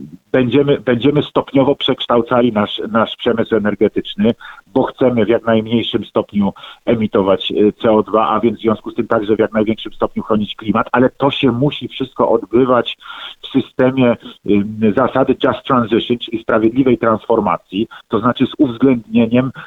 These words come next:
potrzeb społecznych, z uwzględnieniem bezpieczeństwa, e, społecznego, m, bo, bo tutaj jest konieczne zachowanie miejsc pracy, bo tutaj jest konieczne to, żeby nie, nie uderzyć, e, w, w portfele domowe, w portfele rodzin.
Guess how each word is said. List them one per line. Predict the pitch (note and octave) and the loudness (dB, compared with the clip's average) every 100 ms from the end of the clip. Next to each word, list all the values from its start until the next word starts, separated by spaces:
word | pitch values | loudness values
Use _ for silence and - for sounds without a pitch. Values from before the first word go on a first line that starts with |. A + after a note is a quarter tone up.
| - | -6
potrzeb | C3+ C#3 - B2 - | -2 -2 0 -4 -4
społecznych, | - G#2 F2+ - F#2 G#2 A2 - - _ | -2 0 0 -4 -4 -4 -4 -12 -20 _
z | - | -2
uwzględnieniem | C3+ B2 B2 B2 A#2+ - B2 A#2+ A#2 A2+ - G#2+ | 0 2 2 2 2 0 2 2 0 0 0 0
bezpieczeństwa, | C3 - C3 - C3+ C3+ - G#2 G2 F#2+ | 0 0 0 2 2 0 0 0 0 0
e, | G2+ | -2
społecznego, | - - A#2+ A2+ - G2 G2 F#2+ G#2 G2+ - G#2 | -2 0 2 2 0 0 2 2 2 0 -8 -4
m, | G#2 G#2 G2+ G2 - | -2 -2 -4 -4 0
bo, | A#2 - - - | 0 0 -8 -6
bo | A#2+ | -2
tutaj | C3 C3+ B2+ | 0 2 2
jest | - | 2
konieczne | B2 B2+ - B2 G#2+ | -2 -2 0 0 0
zachowanie | G#2 A#2 A#2 A2+ A2 | -2 -2 0 -2 -2
miejsc | G#2+ G2+ - | -2 -2 -2
pracy, | F2+ D#2+ - G2+ | -2 -2 0 -2
bo | A2 | 0
tutaj | B2 C3 B2+ | -2 0 2
jest | B2 - | 2 2
konieczne | A#2+ A#2+ - A#2+ | 0 0 0 -2
to, | - A#2+ | 0 2
żeby | G2+ G#2+ A2 | 2 2 0
nie, | A2 A2 A2 - - - - | 2 2 2 0 -10 -18 -4
nie | A2+ - | 0 4
uderzyć, | D3 B2+ A#2+ - - - | 4 4 2 2 -2 -4
e, | D2 G#2 G#2+ | 0 4 4
w, | G2+ - F#2 G#2+ | 2 0 0 -2
w | _ | _
portfele | B2 A#2 - A2+ G#2+ G2+ G#2 D#2+ G#2 - | -2 -2 0 2 4 4 2 2 0 2
domowe, | A#2 G#2+ F#2+ A2 | 2 2 2 0
w | - | 0
portfele | A2+ - A#2 G#2+ | -4 -2 2 2
rodzin. | G#2 G2 - F#2+ | 4 2 -2 -12